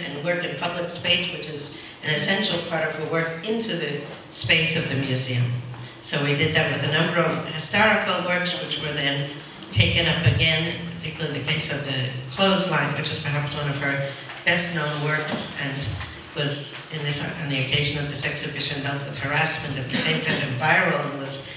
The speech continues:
taken up not only in the museum, that we received over eight thousand testimonies in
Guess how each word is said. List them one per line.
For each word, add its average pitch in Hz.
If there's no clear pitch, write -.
taken 165
up 156
not 170
only 170
in 160
the 147
museum, 202
that 156
we 143
received 147
over 135
eight 202
thousand 151
testimonies 143
in 139